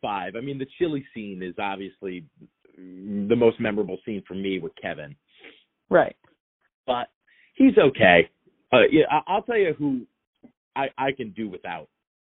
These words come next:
Speaker 2: Okay,
Speaker 1: I under-,
Speaker 2: tell us.
Speaker 1: and I, and I understand. I, I, I might catch a lot of, uh, flack for this. I'm just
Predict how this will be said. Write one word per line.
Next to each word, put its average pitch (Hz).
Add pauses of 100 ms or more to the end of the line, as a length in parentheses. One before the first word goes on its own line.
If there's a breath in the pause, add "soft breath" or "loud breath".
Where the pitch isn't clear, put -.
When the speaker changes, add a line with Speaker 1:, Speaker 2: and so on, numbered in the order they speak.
(160)
Speaker 2:
Okay, 214
Speaker 1:
I 226
under-, 139
Speaker 2:
tell 233
us. 156
Speaker 1:
and 139
I, 135 (240)
and 147
I 160
understand. 104 (480)
I, 110
I, 131
I 131
might 127
catch 117
a 107
lot 101
of, 90 (100)
uh, 92 (120)
flack 101 (120)
for 101
this. 87 (1080)
I'm 220
just -